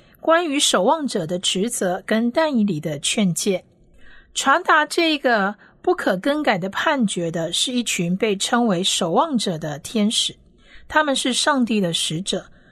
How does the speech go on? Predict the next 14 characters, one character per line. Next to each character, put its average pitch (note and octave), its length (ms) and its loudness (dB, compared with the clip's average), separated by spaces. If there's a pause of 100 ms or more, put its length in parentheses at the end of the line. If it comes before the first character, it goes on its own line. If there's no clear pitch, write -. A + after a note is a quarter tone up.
负 - 260 0
责 G3+ 200 -2
监 B3+ 340 0
督 B3+ 240 0
世 B3+ 360 2
事， G3 360 0 (460)
确 F#4 200 2
保 B3 180 2
神 G3+ 280 0
的 D4+ 100 0
旨 F3 240 -4
意 F#3 260 -2
正 A3+ 280 2
确 F#3+ 340 -2